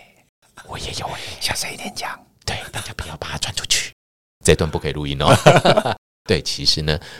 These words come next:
Speaker 1: 我相信啦，但或多或少不会写，紧张都会有啦，
Speaker 2: 嗯。
Speaker 1: 对的哦。好，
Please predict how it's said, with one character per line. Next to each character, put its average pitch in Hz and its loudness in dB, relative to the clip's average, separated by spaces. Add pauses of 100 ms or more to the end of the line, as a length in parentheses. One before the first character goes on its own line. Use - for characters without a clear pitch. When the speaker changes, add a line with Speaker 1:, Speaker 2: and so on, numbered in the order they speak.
(120)
Speaker 1:
我 - 2
相 165 8
信 156 2
啦， 113 0
但 98 -2
或 110 -2
多 127 4
或 123 4
少 69 0
不 85 -2
会 101 4
写， 82 -2
紧 - -6
张 78 2
都 87 2
会 90 2
有 113 -4
啦， 113 -8
Speaker 2:
嗯。 92 0
Speaker 1:
对 69 -6
的 - -8
哦。 - -10
好， - -8